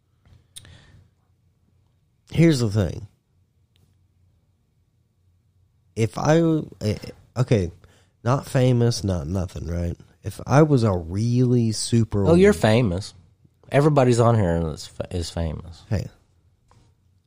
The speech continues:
Speaker 1: I told you not to tell people that.
Speaker 2: <laughs>
Speaker 1: Damn it. Anyway, if I just had all this money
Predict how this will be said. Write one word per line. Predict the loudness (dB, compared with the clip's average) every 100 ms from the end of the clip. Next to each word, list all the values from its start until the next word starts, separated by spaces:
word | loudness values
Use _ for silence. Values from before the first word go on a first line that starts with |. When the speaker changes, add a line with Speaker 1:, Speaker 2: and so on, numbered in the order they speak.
| _ -6
Speaker 1:
I | -6
told | 2 4 6 6 4 0
you | -4
not | -2 -4 -4
to |
tell | -2 -2 -2
people | -4 -12 -12
that. | -10 -10 -4 -2 0 0 0 -4 -2 -4 -2 -4
Speaker 2:
<laughs> | 2
Speaker 1:
Damn | 4 4 2
it. | -6 -16 -16 -18 -20 _ _ _ _ _ _ _ _ _ _ _ -6
Anyway, | 0 2 2 0 -4 -2 -4 -6 -16 _ _ _ _ _ _ _ _ _ _ _ _ _ _ _ -8
if | -4 0
I | 2
just | 2 2
had | 4 4
all | 0 -2 0 2 2 0 0 2 0
this | -2 -2 0
money | 0 0 -4 -6